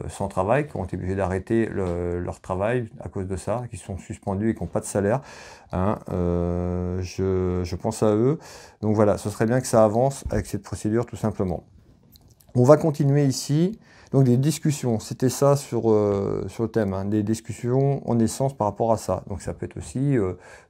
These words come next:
euh, les gens qui défendent, euh, nous, citoyens, par rapport à ça, avec la carte procès. D'accord ? Ici.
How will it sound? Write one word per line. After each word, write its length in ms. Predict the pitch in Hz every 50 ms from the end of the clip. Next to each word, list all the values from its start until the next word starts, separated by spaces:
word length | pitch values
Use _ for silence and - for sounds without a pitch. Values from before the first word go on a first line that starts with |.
| - -
euh, 160 | 87 85 87
les 120 | 90 95
gens 200 | 90 107 113 123
qui 160 | - - 107
défendent, 420 | 95 92 87 - - 113 113 110 95
euh, 720 | 90 - - - - 50 - - 95 - - - 98 98
nous, 240 | 98 107 123 131 131
citoyens, 480 | - - 101 - - 95 90 104 127
par 160 | 127 - 104
rapport 260 | 98 90 - - - 98
à 40 |
ça, 220 | 95 - - 135 139 - - - - -
avec 200 | - 101 101 98
la 100 | 98 98
carte 220 | 98 - 135 - -
procès. 440 | - - - - - - 90 87 - _ _ _ _ _ _ _ -
D'accord ? 420 | - 92 - - 127 135 135 - _ - - - - - - - - - - - - - _ _ - - - -
Ici. 400 | - - - - - 101 87 -